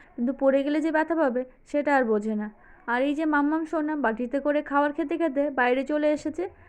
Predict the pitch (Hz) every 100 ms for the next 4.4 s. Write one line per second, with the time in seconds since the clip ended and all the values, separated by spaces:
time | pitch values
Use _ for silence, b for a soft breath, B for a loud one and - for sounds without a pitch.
0 | B - 269 240 240 269 277 277 294 302
1 | - 311 269 220 220 226 208 202 208 208
2 | 202 208 - 220 - B B B B 214
3 | 233 247 269 254 254 240 - 285 294 285
4 | 311 277 - 320